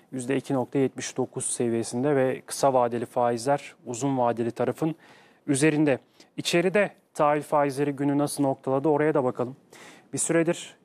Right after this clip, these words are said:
içeride de tahvil fiyatları yuk-, yukarı gidiyor. E, bugün de benzer bir hareket gördük. On yıllık faiz yüzde on yedinin altında, e, seyrini sürdürüyor. İki yıllık gösterge faiz de bugün yüzde yirmi bir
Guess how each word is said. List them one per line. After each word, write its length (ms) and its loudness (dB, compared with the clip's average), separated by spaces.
içeride 460 0
de 100 2
tahvil 360 0
fiyatları 580 0
yuk-, 220 -4
yukarı 320 -2
gidiyor. 300 -2
E, 400 -2
bugün 280 2
de 120 2
benzer 460 2
bir 100 -2
hareket 560 -4
gördük. 320 0
On 200 0
yıllık 340 0
faiz 420 0
yüzde 220 -4
on 160 2
yedinin 380 2
altında, 540 0
e, 180 -6
seyrini 640 0
sürdürüyor. 580 0
İki 240 -4
yıllık 260 2
gösterge 540 0
faiz 460 0
de 120 -4
bugün 260 -6
yüzde 220 0
yirmi 340 4
bir 60 0